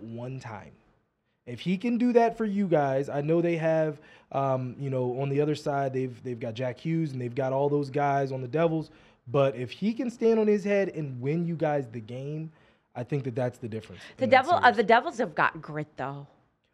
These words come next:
Speaker 1: Oh,
Speaker 2: Like, they ha-,
Speaker 1: thousand percent.
Speaker 2: they have heart. Are they playing in Newark tonight? They're
Speaker 1: It's in
Speaker 2: playing
Speaker 1: New Jersey 'cause
Speaker 2: Oh,
Speaker 1: the,
Speaker 2: man,
Speaker 1: because
Speaker 2: they're playing in Newark.
Speaker 1: because, bec-, well, but think about it.
Speaker 2: Listen.
Speaker 1: It's, it's a, it's, it's not a Subway series, but it's close.
Speaker 2: I'm gonna tell you something. The, the, the, the least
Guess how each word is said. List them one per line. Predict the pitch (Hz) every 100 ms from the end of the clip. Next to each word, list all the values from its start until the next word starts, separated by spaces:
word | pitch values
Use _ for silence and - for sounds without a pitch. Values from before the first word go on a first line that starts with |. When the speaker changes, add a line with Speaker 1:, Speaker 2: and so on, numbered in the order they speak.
| 127
Speaker 1:
Oh, |
Speaker 2:
Like, | 151 208
they | 226
ha-, |
Speaker 1:
thousand | 240 220
percent. | 185 208 240
Speaker 2:
they | 196
have | 233 254
heart. | 175 214 - -
Are | 330
they | 339
playing | 523 - 359
in | 233
Newark | 220 269 -
tonight? | - 453 403
They're |
Speaker 1:
It's | -
in | 269
Speaker 2:
playing | 170
Speaker 1:
New | 170
Jersey | 147 185 247 175
'cause | 151 170
Speaker 2:
Oh, | 254 254
Speaker 1:
the, | 254
Speaker 2:
man, | 254
Speaker 1:
because | 254
Speaker 2:
they're | 254
playing | 254 247
in | 240
Newark. | 233 226
Speaker 1:
because, | 160 185 175
bec-, | 156 165 -
well, | 208 269 277
but | 254 254
think | 294 302
about | 196 170 180
it. | 202
Speaker 2:
Listen. | 247 262 240 226
Speaker 1:
It's, | 214 226 -
it's | 254 277
a, | 254 226
it's, | 262 -
it's | - 277 -
not | 262 302
a |
Subway | 320 302 302 208
series, | 190 180 156 170
but | 185 196
it's | 233
close. | - 285 165 131
Speaker 2:
I'm | 233 240
gonna | 254 254
tell | - 226
you | 220 226
something. | 226 254 262 277 285 - - -
The, | 220 -
the, | 202 220 202 196
the, | 214 -
the | 202 214 202 196 190 -
least | 208 214 202 220 247 311 - - -